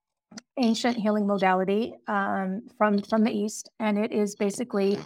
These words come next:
energetic healing where you are channeling, um, a healing source. It goes through the practitioner's hands and into the receiver. And it could be either in person or remote, believe it or not.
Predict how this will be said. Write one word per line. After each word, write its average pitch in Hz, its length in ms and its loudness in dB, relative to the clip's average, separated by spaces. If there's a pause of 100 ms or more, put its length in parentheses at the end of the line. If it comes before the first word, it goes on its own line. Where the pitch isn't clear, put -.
(540)
energetic 226 500 6
healing 220 440 0
where 196 180 2
you 190 220 -2
are 185 100 0
channeling, 202 640 -2 (580)
um, 208 240 4
a 226 120 2
healing 208 340 2
source. 208 520 -4 (1000)
It 240 140 2
goes 240 260 4
through 226 300 2
the 226 100 -2
practitioner's 214 680 -2
hands 214 420 -4 (140)
and 208 160 -2
into 208 320 -2
the 196 140 -2
receiver. 202 640 -4 (640)
And 214 440 2 (160)
it 208 140 -2
could - 200 -8
be 214 440 0 (280)
either 208 220 4
in 220 160 0
person 233 480 0
or 208 120 0
remote, 220 500 2
believe 190 200 -4
it 180 60 -6
or 190 80 -6
not. 185 300 0